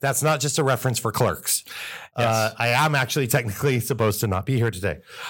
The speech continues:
Speaker 1: Uh, I was also supposed to not be on the road yesterday, but that's a whole other topic altogether. But,
Speaker 2: <laughs>
Speaker 1: you know. <laughs>
Speaker 2: That's a
Speaker 1: Made
Speaker 2: whole
Speaker 1: the
Speaker 2: nother topic.
Speaker 1: Yeah, made the, mo-, made the most of it. But with the holidays up and coming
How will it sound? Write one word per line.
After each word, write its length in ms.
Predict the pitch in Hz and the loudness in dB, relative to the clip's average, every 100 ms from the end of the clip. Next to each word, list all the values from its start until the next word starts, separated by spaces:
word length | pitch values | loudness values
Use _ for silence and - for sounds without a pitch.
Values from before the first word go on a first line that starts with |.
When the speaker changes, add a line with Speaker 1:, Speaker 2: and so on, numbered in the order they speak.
| - | -4
Speaker 1:
Uh, 200 | 110 98 | -2 -2
I 40 | 117 | 0
was 140 | 113 | 2
also 260 | 127 117 123 | 2 2 0
supposed 340 | - 113 107 | 0 0 0
to 80 | - | 0
not 300 | 98 98 101 | 0 0 -2
be 100 | 110 | -2
on 120 | 98 | 0
the 80 | 92 | 0
road 180 | 95 101 | 0 2
yesterday, 380 | 90 87 92 90 | 0 -2 -2 -2
but 100 | 90 | 0
that's 180 | 92 90 | 0 0
a 40 | |
whole 80 | 104 | 0
other 160 | 90 90 | -2 -2
topic 420 | 101 101 95 - | -2 -2 -6 -4
altogether. 560 | 104 95 92 92 95 | -4 -2 -2 0 0
But, 480 | 104 139 - - 185 | 0 0 0 0 -2
Speaker 2:
<laughs> 0 | |
Speaker 1:
you 140 | 185 160 | 0 2
know. 280 | 107 120 120 - - - | 2 -2 -6 -16 -14 -14
<laughs> 260 | - - | -16 -4
Speaker 2:
That's 240 | 117 - - | -2 0 2
a 140 | 139 117 - _ 127 170 | 2 2 -4 _ -2 0
Speaker 1:
Made 40 | |
Speaker 2:
whole 140 | 165 147 | 2 2
Speaker 1:
the 60 | |
Speaker 2:
nother 200 | 147 135 | 2 2
topic. 460 | 117 127 113 101 - - | 2 0 0 -2 -6 -2
Speaker 1:
Yeah, 200 | 120 90 98 | 0 0 0
made 180 | 120 117 | 0 0
the, 80 | 117 | -2
mo-, 180 | 127 127 | 0 0
made 220 | 135 135 | 0 0
the 60 | 127 | 0
most 200 | 123 - | 0 0
of 80 | |
it. 100 | 117 | -2
But 120 | 127 135 | -2 -2
with 100 | 156 | 0
the 60 | |
holidays 400 | 151 220 262 240 | 0 2 2 2
up 100 | 208 | 0
and 140 | 202 196 | 0 0
coming 380 | 180 185 160 | 2 2 0